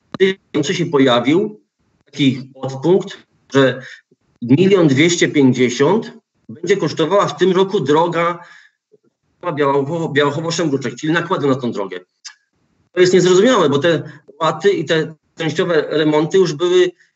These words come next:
wcześniej, przed tą publikacją. Także ktoś wstecz dał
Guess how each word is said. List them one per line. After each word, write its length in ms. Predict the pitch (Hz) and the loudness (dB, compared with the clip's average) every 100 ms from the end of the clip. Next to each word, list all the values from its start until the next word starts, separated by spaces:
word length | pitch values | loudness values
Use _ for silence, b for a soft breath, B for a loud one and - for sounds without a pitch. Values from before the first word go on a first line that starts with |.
| _ _ | _ _
wcześniej, 460 | 147 - 170 185 | -2 0 -2 -2
przed 460 | 185 185 190 - - _ _ - | -2 -4 -4 -8 -20 _ _ -18
tą 120 | 156 | -10
publikacją. 600 | 165 170 196 135 127 113 - - _ b _ _ | -6 -4 -2 -2 -4 -8 -10 -12 _ b _ _
Także 200 | 143 143 | _ -4
ktoś 240 | 165 185 - | 0 0 0
wstecz 460 | - - 190 - - 143 143 _ _ | -2 -2 -2 -2 -8 -12 -12 _ _
dał 260 | 160 156 | -4 -4